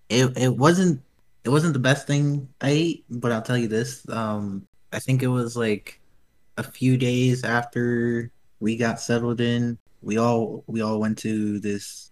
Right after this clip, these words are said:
this barbecue place. I forget what it's called 'cause I've, I've only ever been there once. Um, but it was, like, a really, like,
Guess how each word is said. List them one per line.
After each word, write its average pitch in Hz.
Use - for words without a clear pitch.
this 110
barbecue 107
place. -
I 95
forget 104
what 101
it's 98
called 98
'cause 95
I've, 95
I've 101
only 101
ever 98
been 101
there 95
once. 98
Um, 92
but 107
it 110
was, 110
like, 107
a 101
really, 110
like, 98